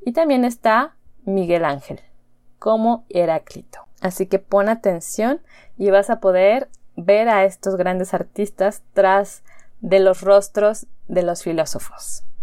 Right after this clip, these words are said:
En el lugar número ocho está Descendiendo de la Cruz de Caravaggio, que es una obra de óleo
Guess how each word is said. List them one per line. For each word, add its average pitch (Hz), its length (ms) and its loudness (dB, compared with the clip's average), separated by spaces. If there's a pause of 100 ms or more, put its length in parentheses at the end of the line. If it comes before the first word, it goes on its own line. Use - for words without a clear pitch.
(500)
En 196 160 0
el 202 120 4
lugar 208 420 2
número 208 360 2
ocho 226 540 0
está 233 640 0
Descendiendo 190 1000 0
de 262 120 4
la 202 100 2
Cruz 233 520 -4 (120)
de 175 220 -2
Caravaggio, 151 720 -2
que 202 80 4
es 202 140 0
una 240 280 2
obra 202 420 2
de 180 180 2
óleo 214 420 2